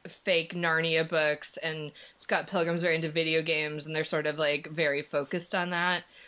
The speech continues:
But then they get past it and get into other stuff, which Wade never does. Fucking Wade.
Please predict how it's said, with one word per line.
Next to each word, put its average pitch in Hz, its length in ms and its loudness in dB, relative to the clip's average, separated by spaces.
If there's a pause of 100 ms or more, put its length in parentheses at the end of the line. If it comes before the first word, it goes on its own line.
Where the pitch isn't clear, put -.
(200)
But 247 160 -2
then 285 200 0
they 294 260 -2 (500)
get - 220 -6
past 302 320 -6
it 220 80 2
and 202 100 0
get 240 120 4
into 254 200 0
other 269 160 2
stuff, 269 500 0
which 220 200 -4
Wade 247 240 0
never 262 200 2
does. 226 500 -2 (180)
Fucking 233 420 -4
Wade. 185 320 -2